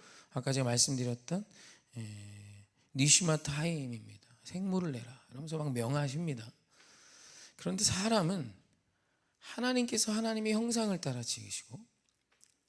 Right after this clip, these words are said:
흙으로 빚어 지으시고 거기에 하나님으로부터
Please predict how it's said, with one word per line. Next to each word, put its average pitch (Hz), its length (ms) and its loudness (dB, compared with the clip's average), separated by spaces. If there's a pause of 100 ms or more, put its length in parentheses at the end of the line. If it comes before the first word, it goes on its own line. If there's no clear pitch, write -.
(160)
흙으로 190 300 0
빚어 165 240 -2
지으시고 127 460 -6
거기에 131 340 -6
하나님으로부터 226 1000 -4